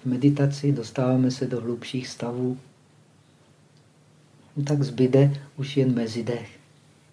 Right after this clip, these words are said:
Jak meditujeme? Jestliže zus-, jestliže dech je dlouhý,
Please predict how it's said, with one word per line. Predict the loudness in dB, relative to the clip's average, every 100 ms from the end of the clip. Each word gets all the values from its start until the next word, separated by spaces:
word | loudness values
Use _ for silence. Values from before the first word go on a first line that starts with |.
| _ _ _ _ _ _ _ _ _ _ _ _ _ _ _ _ _ _ _ _ _ _ _ _ _ _ _ _ _ _ _ -4
Jak | 0 4
meditujeme? | 6 4 2 -4 -6 -6 -10 -14 -18 _ -12
Jestliže | -10 -6 -2 0 -2 -8 -20 -20 _ _ _ _ _ _ _ _ _ _ _ _ _ _ _ _
zus-, | -12 -12 -10 -8
jestliže | -8 -4 -4 -2 0
dech | 4 2 2
je | -2
dlouhý, | -2 2 4 6 8 8 6